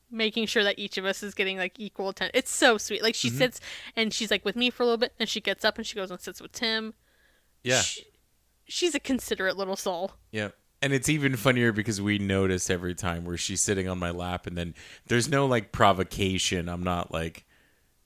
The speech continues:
Speaker 2: I don't, like, tap her or anything. Like, no, there's nothing. You, sh-, you, you kind of feel her go, "Okay." And she, like, just sits up and stands and walks over and then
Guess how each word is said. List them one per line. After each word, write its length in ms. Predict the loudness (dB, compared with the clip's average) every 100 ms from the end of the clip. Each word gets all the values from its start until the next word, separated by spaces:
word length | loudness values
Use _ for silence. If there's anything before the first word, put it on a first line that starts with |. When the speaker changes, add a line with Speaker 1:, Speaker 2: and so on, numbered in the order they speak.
| _ _
Speaker 2:
I 80 | -8
don't, 140 | -6 -4
like, 180 | -8
tap 320 | -2 2 2 2
her 260 | 0 2
or 20 | 2
anything. 320 | 2 0 2
Like, 160 | 0 0
no, 200 | 0 2
there's 260 | 4 2
nothing. 400 | 2 2 2 0
You, 100 | 0
sh-, 140 | -2 -2
you, 360 | -2 -2 -2 -6
you 320 | -6 -6 -8 -16 _ _ _ -8
kind 200 | 2 4
of 120 | 4 0
feel 440 | -2 2 4 4
her 180 | 4 2
go, 420 | 6 6 4 0 _ _ _ _ _ _ -4
"Okay." 340 | -2 2 0 0 _ _ -6
And 180 | -2 2
she, 140 | 4
like, 200 | 4 4
just 380 | 0 0 0 -4 _ _ -12
sits 460 | 0 0 2 0 4
up 280 | 4 4 -4 -20 -8
and 220 | -6 -2
stands 520 | -2 2 2 2 2
and 180 | 0 2
walks 340 | 2 0 0 2
over 320 | 2 2 2
and 140 | 2
then 460 | -2 -2 -4 -6